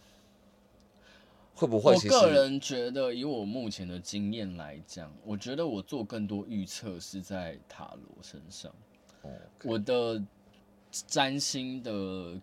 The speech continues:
Speaker 2: 给出去的东西更多比较是给建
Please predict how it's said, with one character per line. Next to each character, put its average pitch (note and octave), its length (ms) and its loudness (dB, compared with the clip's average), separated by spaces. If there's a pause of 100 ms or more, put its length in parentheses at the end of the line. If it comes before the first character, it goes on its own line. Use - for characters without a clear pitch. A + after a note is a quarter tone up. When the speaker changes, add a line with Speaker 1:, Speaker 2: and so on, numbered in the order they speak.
Speaker 2:
给 G2+ 200 -6
出 A#2+ 240 -8
去 C3 200 -8
的 G#2+ 80 -6
东 G#2+ 220 -4
西 G#2+ 260 -6
更 G2+ 280 -6
多 G2+ 240 -4
比 F2 160 -10
较 F#2 180 -6
是 F#2 460 -8 (640)
给 F2 220 -6
建 F2+ 340 -6